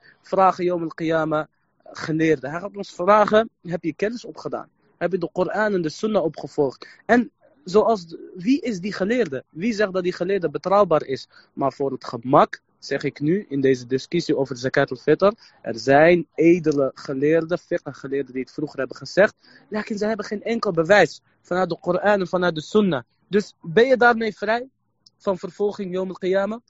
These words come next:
Of ben je eigenlijk gewoon een beetje lui en laks en wil je er vanaf? Laten we vooral eerlijk tegenover elkaar zijn. Is het zo moeilijk om tweeënhalf kilo rijst te kopen en te geven aan een arme? Wallahi, dat is niet moeilijk. Je koopt ook rijst voor jezelf, voor jezelf. Je eet zelf ook rijst.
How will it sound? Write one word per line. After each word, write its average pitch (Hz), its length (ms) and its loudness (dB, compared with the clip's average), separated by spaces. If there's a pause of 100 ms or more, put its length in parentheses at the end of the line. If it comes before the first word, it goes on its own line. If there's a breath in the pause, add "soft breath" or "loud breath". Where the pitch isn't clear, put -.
(160)
Of 277 140 -10
ben 277 120 0
je 269 80 4
eigenlijk 247 360 -4
gewoon 226 160 -8
een 208 60 -6
beetje 190 260 -4
lui 180 260 2
en 147 100 -4
laks 151 340 -2
en 139 100 -10
wil 151 120 -2
je 151 140 -2
er 139 80 -6
vanaf? 143 400 -2 (320)
Laten 208 280 2
we 202 80 -8
vooral 214 300 -4
eerlijk 202 320 -2
tegenover 170 480 -8
elkaar 147 300 0
zijn. 135 260 0 (240 loud breath)
Is 190 160 2
het 185 160 -4
zo 202 200 6
moeilijk 220 420 4 (580)
om 175 140 0
tweeënhalf 175 460 0
kilo 170 280 4
rijst 160 300 2
te - 80 -12
kopen 160 380 -2 (260)
en 151 140 -12
te 160 80 -10
geven 175 340 -2
aan 165 120 -6
een 156 100 -6
arme? 165 340 -4 (220)
Wallahi, 269 300 0
dat 233 120 -6
is - 60 -16
niet 233 160 -2
moeilijk. 180 300 2
Je 208 80 -10
koopt 247 220 -2
ook 208 120 0
rijst 220 260 0
voor 208 120 -2
jezelf, 190 460 -4
voor 196 140 4
jezelf. 202 360 0
Je 208 200 0
eet 208 120 -6
zelf 220 200 0
ook 240 160 -4
rijst. 185 320 -4